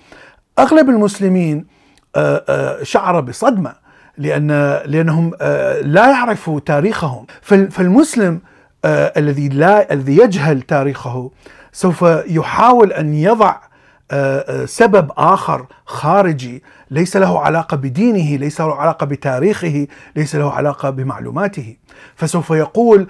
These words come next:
"آه، داعش صناعة أمريكية، صناعة إسرائيل." الشيعي يقول: "داعش سنة هم اللي، هم الذين جابوا داعش." ال-، السني يقول:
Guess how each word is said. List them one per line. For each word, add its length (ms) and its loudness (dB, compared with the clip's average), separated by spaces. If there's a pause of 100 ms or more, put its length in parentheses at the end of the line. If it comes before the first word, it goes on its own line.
(180)
"آه، 160 4
داعش 560 0 (120)
صناعة 440 -2
أمريكية، 560 -2 (200)
صناعة 480 -6
إسرائيل." 540 -4 (420)
الشيعي 460 2
يقول: 460 2 (200)
"داعش 520 0 (400)
سنة 380 2
هم 220 0
اللي، 180 -2
هم 220 -2
الذين 460 0
جابوا 560 -2
داعش." 560 0 (280)
ال-، 200 -6
السني 500 2
يقول: 500 2